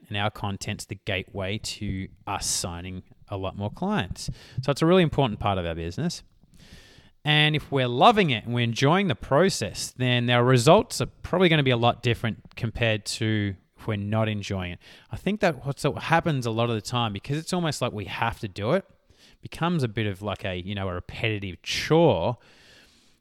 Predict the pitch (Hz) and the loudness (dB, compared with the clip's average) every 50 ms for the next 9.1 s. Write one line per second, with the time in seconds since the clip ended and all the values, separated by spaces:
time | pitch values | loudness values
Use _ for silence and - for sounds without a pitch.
0 | _ _ - 131 139 139 139 139 143 139 139 139 151 165 170 170 156 147 147 147 | _ _ -6 -2 0 0 0 2 0 0 0 0 -2 0 0 -2 -2 0 2 2
1 | 143 135 120 - 127 120 107 - - - - 123 117 104 117 113 107 98 92 90 | 2 2 0 -2 -4 -6 -4 -6 -4 -2 0 0 0 0 -2 -2 -4 -6 -6 -6
2 | - - 120 123 135 135 123 107 101 98 104 98 101 104 104 104 104 92 - - | -2 0 2 2 2 2 2 0 0 -2 -2 -4 -4 -6 -6 -6 -6 -8 -10 -16
3 | - _ - 139 127 120 113 110 104 - - 101 - - - - 107 95 92 - | -16 _ -2 -2 0 0 -2 -4 -6 -8 -10 -10 -8 -8 -4 -4 -4 -4 -4 -6
4 | - 107 101 95 95 101 104 101 95 95 92 98 98 98 92 92 92 92 90 87 | -6 -6 -6 -4 -2 -2 -2 -2 -2 -2 -2 -2 -2 -2 -4 -6 -6 -8 -8 -10
5 | 87 85 - _ - 92 87 85 82 - - 107 104 101 98 95 85 87 101 95 | -10 -12 -14 _ -12 -12 -10 -10 -12 -12 -10 -8 -6 -6 -6 -6 -6 -6 -8 -8
6 | - 85 - - - 92 87 95 95 87 85 - _ _ _ _ _ _ _ _ | -8 -12 -12 -12 -10 -8 -6 -6 -6 -6 -6 -10 _ _ _ _ _ _ _ _
7 | _ _ _ - - _ - - - - - - - - - - 151 165 185 165 | _ _ _ -20 -20 _ -16 -16 -16 -16 -20 -20 -20 -14 -6 -2 2 4 4 6
8 | 135 135 143 - - - - - - - _ - - - 165 165 165 165 165 160 | 6 4 2 0 -4 -14 -18 -18 -18 -18 _ -8 -2 2 4 6 6 6 4 2
9 | 160 | 0